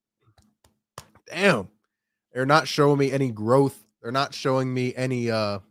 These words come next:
any reason to believe they're gonna get better. We have talent here that's not being used. Same old things. Same old things. So, um, a-, and we just listened to Nick Sirianni lie to us again,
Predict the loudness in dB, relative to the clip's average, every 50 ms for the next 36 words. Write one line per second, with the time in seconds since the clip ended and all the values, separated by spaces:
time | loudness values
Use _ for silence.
0 | _ _ _ _ _ _ _ _ _ _ _ _ _ _ _ _ _ _ 2 6
1 | 6 6 8 8 6 6 6 4 0 -2 -4 -4 -4 -4 -2 -4 -4 -2 -2 -4
2 | -4 -4 -6 -6 -8 -10 -12 -10 -6 -4 -2 -2 -2 -4 -4 -8 _ _ _ _
3 | _ -2 2 4 4 4 2 -4 -6 -4 -2 -2 -2 -4 -6 -4 -4 -2 -2 -2
4 | -4 -6 -8 -8 -6 -6 -6 -4 -6 -6 -6 -6 -6 -6 -4 -2 -2 0 0 -2
5 | -4 -6 -12 _ _ _ _ _ -6 -4 -2 -2 0 0 0 -2 -2 -4 -6 -10
6 | -12 -12 -12 -18 _ -20 -20 -20 _ _ _ _ _ _ _ _ _ _ _ _
7 | _ _ _ _ _ _ _ _ _ _ _ _ _ _ _ _ -4 0 0 0
8 | 0 0 -2 -4 -6 -8 -12 -16 -18 -18 -18 -20 _ _ _ _ -18 -16 -16 -16
9 | -18 _ _ _ _ _ _ _ _ _ _ _ _ _ _ _ _ _ _ _
10 | _ _ _ _ _ _ _ _ _ _ _ _ _ 2 4 4 4 2 0 -4
11 | -10 -4 -2 -2 0 0 0 -2 0 0 0 -2 -2 -8 -4 -2 -2 -2 -2 -2
12 | -4 -4 -2 -2 -2 -4 -4 -6 -6 -4 -2 -2 0 0 0 0 0 -2 -2 -4
13 | -4 -2 -2 -4 -4 -6 -8 -6 -6 -6 -8 -12 -16 -18 _ _ _ _ _ _
14 | _ _ _ -14 -8 -4 -4 -4 -4 -6 -10 -14